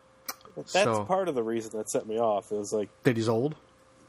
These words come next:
Speaker 1: Yeah, and that's a stupid excuse, too, but the also thing,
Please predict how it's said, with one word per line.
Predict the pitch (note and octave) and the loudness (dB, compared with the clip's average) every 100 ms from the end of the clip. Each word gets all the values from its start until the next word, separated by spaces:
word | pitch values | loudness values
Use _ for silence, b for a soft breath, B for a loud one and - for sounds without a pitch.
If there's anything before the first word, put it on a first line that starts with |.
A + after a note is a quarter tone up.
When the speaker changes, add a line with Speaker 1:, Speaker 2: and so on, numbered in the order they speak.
| - | -6
Speaker 1:
Yeah, | G3 F#3+ E3+ | 2 4 4
and | E3 E3+ | 2 2
that's | E3+ - | 0 2
a | C3+ A#2 - | 2 0 -2
stupid | - - - B2+ - A2 G2 B2+ - - - - - - | -4 -2 -2 0 4 2 0 -18 -20 -20 -20 -20 -20 -10
excuse, | - - - A#2+ A#2 - | -4 -2 0 0 0 2
too, | B2+ A#2+ | 2 4
but | A#2 A2 | 2 2
the | G#2+ A#2 D#3 E3 | 0 2 4 4
also | D#3+ C3+ | 2 2
thing, | D3 C3+ | 2 2